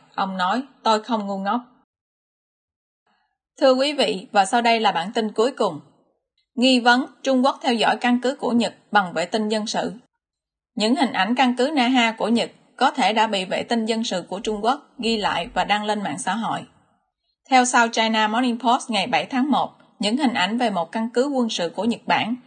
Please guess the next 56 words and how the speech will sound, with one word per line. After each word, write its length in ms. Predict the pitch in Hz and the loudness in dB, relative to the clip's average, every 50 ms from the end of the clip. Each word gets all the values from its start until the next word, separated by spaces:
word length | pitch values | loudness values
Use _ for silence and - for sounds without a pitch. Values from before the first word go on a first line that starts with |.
| _ _ _ | _ _ _
xuất 260 | _ - 302 320 320 - | _ -6 -6 -6 -2 -2
hiện 200 | 262 190 180 190 | -2 -2 -2 -2
trên 200 | - 233 226 214 | -2 -2 -2 0
mạng 160 | 180 143 190 | -4 -4 -4
xã 160 | - 185 196 | -4 -4 -4
hội 200 | 233 190 151 170 | -2 -4 -4 -6
của 140 | - - 185 | -6 -8 -12
Trung 260 | 190 - 214 202 196 | -8 -8 -8 -6 -2
Quốc 160 | 208 233 277 - _ _ _ - _ _ _ | -2 -2 -2 -4 _ _ _ -20 _ _ _
cho 160 | - 254 254 | 2 2 2
thấy 220 | 247 254 294 262 285 | 2 2 0 0 0
các 220 | - 302 330 - | -2 -6 -4 -4
vệ 100 | 220 165 | -4 -6
tinh 240 | - - 226 220 214 | -4 -2 -4 -4 0
dân 200 | 214 233 233 226 | -2 -2 -2 -2
sự 240 | 240 - - - - - | -2 -4 -6 -6 -4 -6
của 100 | 190 220 | -4 -2
nước 180 | 247 254 - | -2 -4 -2
này 280 | 247 208 190 165 - - _ - _ _ - | -2 -2 -2 -2 -2 -8 _ -20 _ _ 0
có 140 | - 247 294 | 0 0 0
thể 220 | - - 151 185 | 2 0 0 0
được 160 | 208 196 175 | 0 -4 -6
sử 140 | - - 208 | -6 -6 -6
dụng 240 | 220 220 208 - 180 185 | -2 -2 -2 -4 -4 -4
để 120 | 202 202 220 | -4 -6 -4
thu 180 | 269 254 220 | -2 -4 -4
thập 220 | 220 233 - - - | -2 -4 -4 -4 -2
thông 220 | 247 220 214 220 | -2 -2 -2 -2
tin 180 | - 208 202 - | -4 -4 -4 -4
tình 200 | 190 175 147 - | -8 -8 -6 -4
báo 240 | 165 175 202 247 285 - - | -2 -2 0 -2 -4 -4 0
cho 140 | 233 226 214 | 0 0 0
mục 220 | 196 180 - - | 0 -6 -6 -4
đích 180 | - 269 - _ | -4 -6 -6 _
quân 180 | - 220 214 196 | -4 -4 -4 -4
sự. 340 | - - 151 151 165 - - _ _ _ _ _ _ _ _ _ _ _ _ _ _ - | -4 -6 -6 -6 -6 -10 -14 _ _ _ _ _ _ _ _ _ _ _ _ _ _ 4
Có 160 | 233 277 302 | 4 4 4
ba 180 | 269 254 240 | 4 2 0
tập 220 | 233 - - - - - | 2 2 0 -2 2 2
tin 200 | 233 233 226 214 | 2 2 2 0
định 220 | 180 180 190 196 | -2 -4 -2 0
dạng 300 | 185 160 151 151 185 185 - | 0 0 0 0 -4 -6 0
file 200 | - 233 233 220 | 2 4 4 4
G 120 | 220 - 240 | 2 0 0
I 100 | 220 202 | 2 2
F 360 | 220 202 - - 226 254 320 - - _ _ _ - | 2 0 0 2 0 0 0 -2 -12 _ _ _ -4
được 240 | 190 202 196 - - | -2 -2 -2 0 0
đăng 240 | 214 226 233 233 | 0 2 2 2
trên 200 | 240 240 226 226 | 0 0 -2 0
mạng 200 | 208 165 151 180 | 0 -2 -2 0
Weibo 480 | 190 214 214 214 214 208 190 175 151 - - | 2 2 2 2 4 2 2 2 2 -2 -2
vào 180 | 185 190 185 180 | 0 0 0 0
ngày 200 | 185 175 165 185 | 0 -4 -4 -2
hai 160 | 202 202 208 | -2 -2 -2
tháng 220 | 208 240 233 262 285 | -2 -2 -2 0 2
một 260 | 214 147 156 - - | 2 0 0 -4 -8